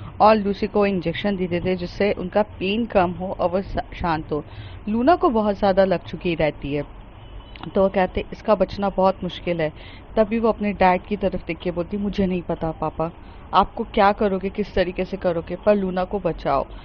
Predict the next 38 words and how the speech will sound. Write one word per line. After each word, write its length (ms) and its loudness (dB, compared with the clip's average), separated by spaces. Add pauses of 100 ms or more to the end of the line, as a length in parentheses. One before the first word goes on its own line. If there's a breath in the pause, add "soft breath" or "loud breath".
(340 loud breath)
कुछ 300 0
भी 120 0
करो 300 2
dad, 400 4
Luna 340 2
को 180 2
बचना 400 2
चाहिए।" 380 -2 (880)
और 60 2
ये 260 2
बात 340 0
Luna 300 -4
अपनी 380 -6 (460 loud breath)
अपनी 360 -2
आंखों 440 -2
से 160 0
बस 300 -2
देखे 280 -2
रही 180 2
रहती 400 0
है। 120 -2 (420 loud breath)
लूना 240 6
को 120 6
भी 100 6
बचाने 460 4
के 140 -2
लिए 100 2
उसके 220 0
डैड 280 6
पूरी 360 -4
कोशिश 400 -2
कर 220 0
रहे 180 2
रहते 300 2
हैं, 360 -4
बहुत 400 4
ज़्यादा 360 6
उस 220 -2